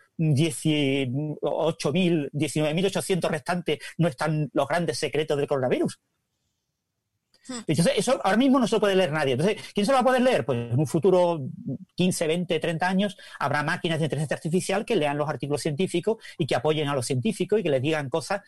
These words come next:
Speaker 1: pues como ayudan a los diseñadores, ¿no? Hoy en día, eh, en temas de diseño de micro-,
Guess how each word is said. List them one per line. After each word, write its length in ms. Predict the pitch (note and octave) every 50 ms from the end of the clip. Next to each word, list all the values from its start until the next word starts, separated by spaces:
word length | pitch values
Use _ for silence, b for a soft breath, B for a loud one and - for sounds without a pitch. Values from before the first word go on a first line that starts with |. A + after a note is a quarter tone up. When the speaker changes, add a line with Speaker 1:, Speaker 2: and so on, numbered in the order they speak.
| B B B
Speaker 1:
pues 100 | B C3 -
como 180 | - C3+ B2
ayudan 320 | B2+ C#3 F3+ E3 D3+ C#3+ C3+
a 20 | C3
los 140 | C3+ A#2+
diseñadores, 560 | A2 G#2+ - B2 A2+ A2+ C3+ G#3+ A#3 E3 C3 B2+
¿no? 100 | F3+ A3
Hoy 120 | F#3+ D3
en 80 | C#3 C3
día, 260 | C3 D3 D3 C#3+ C#3+ B B B B B -
eh, 120 | C#3 C3+ C3+
en 80 | B2+
temas 160 | A#2+ D3 D#3
de 60 | D3 D3+
diseño 360 | D3 B2 - - C#3+ C#3+ C#3+
de 60 | C3+
micro-, 380 | C3+ C3 C#3+ C#3 C#3 C3+ A#2+